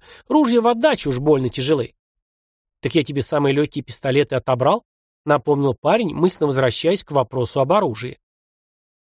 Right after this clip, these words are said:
Местные дульнозарядные образцы его совсем не радовали. Их круглые пули, несмотря на нарезы, все равно летели недалеко и быстро теряли в скорости.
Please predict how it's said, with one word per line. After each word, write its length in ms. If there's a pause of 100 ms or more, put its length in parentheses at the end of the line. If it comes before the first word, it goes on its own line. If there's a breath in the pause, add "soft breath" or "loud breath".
(200)
Местные 420
дульнозарядные 720
образцы 400
его 120
совсем 400
не 100
радовали. 500 (500)
Их 220
круглые 420
пули, 440 (220 soft breath)
несмотря 460
на 80
нарезы, 460
все 180
равно 160
летели 340
недалеко 640
и 160
быстро 380
теряли 400
в 40
скорости. 640